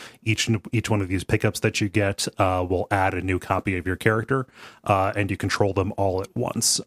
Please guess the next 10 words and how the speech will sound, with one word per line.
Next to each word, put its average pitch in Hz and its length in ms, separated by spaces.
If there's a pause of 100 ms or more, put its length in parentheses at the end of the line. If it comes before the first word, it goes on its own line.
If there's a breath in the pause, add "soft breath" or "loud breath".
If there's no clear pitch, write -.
I 113 80
was 107 160
initially 113 480
a 101 80
little 107 220
bit, 104 260
like, 92 180 (140)
confused 131 1080
by 175 220
this, 170 480